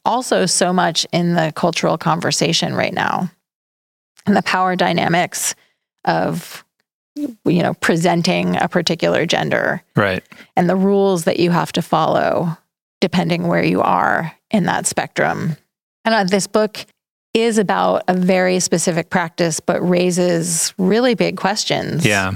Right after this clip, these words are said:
Speaker 1: about how we perceive ourselves and how the world perceives us and what freedoms are afforded to which people.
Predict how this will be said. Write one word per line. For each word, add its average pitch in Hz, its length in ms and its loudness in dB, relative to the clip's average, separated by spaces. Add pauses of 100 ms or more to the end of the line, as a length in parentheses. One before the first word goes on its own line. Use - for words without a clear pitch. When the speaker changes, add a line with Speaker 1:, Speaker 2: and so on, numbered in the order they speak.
Speaker 1:
about 165 600 0 (380)
how - 260 0
we 175 120 2
perceive 170 380 -2
ourselves 240 720 0 (220)
and 156 120 -2
how 165 160 2
the 175 120 -2
world 175 280 0
perceives - 480 -2
us - 400 0 (220)
and 170 180 0
what 160 180 0
freedoms 165 480 0
are 160 180 0
afforded 165 520 -2
to 165 140 0
which 160 240 -2
people. - 460 0